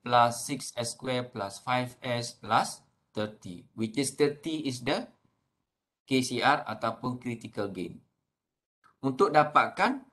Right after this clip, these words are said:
marginal stability like this. Okay? So, once we got the, uh, characteristic equation with K C R, s-, uh, substitute in this equation, then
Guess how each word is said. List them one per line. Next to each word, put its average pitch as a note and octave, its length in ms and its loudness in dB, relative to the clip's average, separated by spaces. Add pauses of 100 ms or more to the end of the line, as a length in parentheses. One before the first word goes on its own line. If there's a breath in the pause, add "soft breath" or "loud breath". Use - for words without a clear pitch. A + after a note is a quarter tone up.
(520)
marginal E3 560 2
stability C#3 880 0
like A#2+ 240 2
this. - 320 -12 (1200)
Okay? G3 480 -2 (920)
So, A#3 280 8
once C4 280 8
we F#3+ 160 0
got G#3+ 320 6
the, C#3 560 -2
uh, A#2+ 240 2
characteristic F3 760 -6
equation D#3 880 -2
with C3 240 -8
K F3+ 320 -2
C A#2+ 200 -4
R, A#2 440 4 (440)
s-, - 320 -14
uh, A#2 240 -2
substitute C#3+ 640 -8
in A#2+ 240 -4
this C3 240 -6
equation, A2+ 720 -6 (1400)
then B3+ 400 2